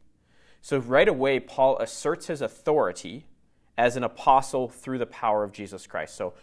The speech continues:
right there, then he, he has his usual "grace and peace to you."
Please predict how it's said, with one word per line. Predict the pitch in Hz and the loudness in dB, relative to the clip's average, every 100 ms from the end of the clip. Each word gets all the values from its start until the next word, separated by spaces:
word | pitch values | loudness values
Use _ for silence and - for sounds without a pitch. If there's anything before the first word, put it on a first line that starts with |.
| _ | _
right | 117 139 | 0 0
there, | 131 98 - - _ _ - - _ _ | 2 -2 -2 -18 _ _ -20 -20 _ _
then | 135 | 2
he, | 156 143 147 - | 2 0 -4 0
he | 143 | 4
has | 147 | 4
his | 151 127 | 2 0
usual | 156 151 143 | 0 4 2
"grace | 113 120 135 147 | 2 0 0 0
and | 151 120 | -2 -4
peace | - 131 123 - | -6 -6 -6 -8
to | - | -10
you." | 107 95 107 85 | -8 -6 -6 -8